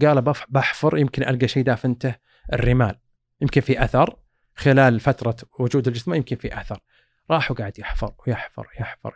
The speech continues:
يحفر، يحفر، يحفر، إلين توصل إلى حاجة كذا مدفونة، طلعها كأنها جلدة حذاء. أخذ هذه الجلدة،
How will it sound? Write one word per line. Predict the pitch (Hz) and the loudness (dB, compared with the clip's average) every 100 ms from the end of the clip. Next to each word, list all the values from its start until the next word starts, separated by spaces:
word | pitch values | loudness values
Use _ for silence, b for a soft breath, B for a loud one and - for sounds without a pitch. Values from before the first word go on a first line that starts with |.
| - | -14
يحفر، | - - - 123 | -16 -16 -10 -8
يحفر، | - - - | -8 -12 -12
يحفر، | 117 - 170 - _ _ _ _ _ _ _ _ _ _ _ - | -12 -12 -18 -18 _ _ _ _ _ _ _ _ _ _ _ -4
إلين | 127 147 165 180 | 0 2 2 0
توصل | - 139 156 - - 156 - | -2 -2 -2 -2 -2 -4 -2
إلى | 131 | -2
حاجة | 120 139 120 107 | -2 0 0 -2
كذا | 107 120 107 | -4 -4 -4
مدفونة، | 107 - 127 151 156 - | -6 -8 -6 -4 -4 -4
طلعها | 117 117 127 - 151 185 - - _ _ _ _ _ _ _ | -4 -2 -2 -2 -4 -4 -6 -12 _ _ _ _ _ _ _
كأنها | - - 185 180 139 | -4 2 2 4 2
جلدة | 131 180 147 151 185 - _ _ _ _ _ - | 4 4 4 2 0 -2 _ _ _ _ _ -4
حذاء. | 139 117 110 - - - - _ _ _ _ _ _ _ _ _ _ _ _ - | 0 2 4 2 0 -10 -20 _ _ _ _ _ _ _ _ _ _ _ _ 0
أخذ | 190 147 127 | 2 4 4
هذه | 131 117 | 2 0
الجلدة، | 107 104 135 139 160 | -2 0 0 0 -4